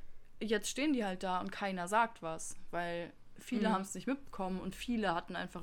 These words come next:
Speaker 1: wichtigere Sachen zu erledigen, weil wir eine fucking Pandemie erlebt haben.
Speaker 2: Ja. Und du, du, du, du, du, du, du.
Speaker 1: Du, du, du, du.
Speaker 2: Pinke Pause. Okay, wir sind back.
Speaker 1: Yeah.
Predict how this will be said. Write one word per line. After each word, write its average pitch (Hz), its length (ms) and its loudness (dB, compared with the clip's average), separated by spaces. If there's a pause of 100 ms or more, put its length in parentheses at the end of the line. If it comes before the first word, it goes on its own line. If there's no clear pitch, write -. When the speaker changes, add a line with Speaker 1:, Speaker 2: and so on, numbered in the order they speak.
Speaker 1:
wichtigere 180 500 -2
Sachen 214 320 2
zu - 120 -4
erledigen, 170 440 -2
weil 180 140 0
wir 190 60 -4
eine 190 120 -2
fucking 185 420 -6
Pandemie 170 440 -2
erlebt 160 420 -2
haben. 160 360 -4 (800)
Speaker 2:
Ja. 214 160 -4 (560)
Und 285 400 6 (240)
du, 226 100 4
du, 214 120 2
du, 208 120 4
du, 208 120 2
du, 214 120 2
du, - 0 -
du. 254 120 4
Speaker 1:
Du, 311 420 6
du, 294 120 2
du, 226 140 -2
du. 254 160 -4 (240)
Speaker 2:
Pinke 320 220 2
Pause. 269 380 4 (2250)
Okay, 240 320 0
wir 202 100 -4
sind 226 140 -2
back. 214 320 0 (300)
Speaker 1:
Yeah. - 240 2